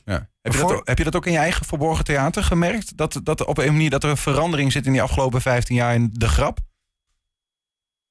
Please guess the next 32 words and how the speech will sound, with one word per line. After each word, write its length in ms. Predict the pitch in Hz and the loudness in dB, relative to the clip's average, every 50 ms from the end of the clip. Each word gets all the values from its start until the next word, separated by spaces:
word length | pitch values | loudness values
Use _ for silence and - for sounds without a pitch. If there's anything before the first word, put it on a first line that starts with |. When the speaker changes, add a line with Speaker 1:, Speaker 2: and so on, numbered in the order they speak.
| _ _ _ _ _ | _ _ _ _ _
Speaker 2:
Ja, 480 | 170 175 165 156 175 196 190 175 143 131 | -16 -8 -2 0 0 2 2 2 0 0
maar 160 | 135 143 147 | 2 2 4
n-, 240 | 160 180 202 196 - _ | 4 4 2 0 -4 _
maar 320 | - 160 156 156 160 156 | -4 0 0 2 2 2
meer 300 | 151 160 175 196 202 185 | 2 2 4 4 2 2
bij 160 | 160 170 165 160 | 2 2 0 0
het 100 | 156 151 | 0 -2
publiek 340 | - 156 147 151 190 196 - | -2 -2 0 0 0 0 0
dan 140 | 214 202 185 | 0 2 2
bij, 340 | 180 180 185 185 180 175 156 | 4 2 2 2 2 2 2
bij, 520 | 147 165 165 165 160 160 156 151 156 156 147 | 2 2 2 2 2 2 2 2 2 2 2
eh, 240 | 147 147 151 147 139 | 2 2 0 0 -2
bij 180 | 135 131 151 147 | 0 0 2 2
de 80 | 143 | 2
cabaretiers. 640 | 139 - 143 123 123 110 - 139 127 110 101 98 - _ _ _ | 2 0 0 0 0 -2 0 2 2 2 2 0 -4 _ _ _
Speaker 1:
Hoe 100 | - 113 | -6 -2
bedoel 140 | 117 135 151 | 0 2 2
je 60 | 165 | 2
dat? 280 | 165 202 233 247 - _ _ _ _ _ _ _ _ _ _ - - | 0 0 -2 -4 -6 _ _ _ _ _ _ _ _ _ _ -6 -2
Speaker 2:
Nou, 120 | 156 131 | 0 2
dat, 140 | 135 135 - - _ _ _ - | 2 0 -2 -4 _ _ _ -6
dat 160 | - 139 120 - - | -4 -4 -4 -4 -4
mensen 420 | - 135 139 151 151 139 147 151 139 | 0 2 2 4 4 2 2 2 2
na 80 | 131 - | 2 2
afloop 380 | 147 156 147 - 147 135 127 | 0 -2 0 0 0 0 0
zeggen 240 | - - 147 127 113 | 0 -2 0 0 0
van, 260 | 101 120 120 120 110 - - - _ _ _ | 0 2 2 2 0 0 -4 -20 _ _ _
"Nou, 260 | - 110 147 156 - | -4 -2 -2 0 0
hij 140 | 113 123 113 | 0 0 2
had 160 | 98 117 131 | 2 2 2
het 140 | 135 131 - | 0 0 0
daarover. 680 | 147 151 170 170 - 175 180 185 180 185 220 220 226 | 0 0 0 0 0 2 2 2 2 0 -2 -4 -4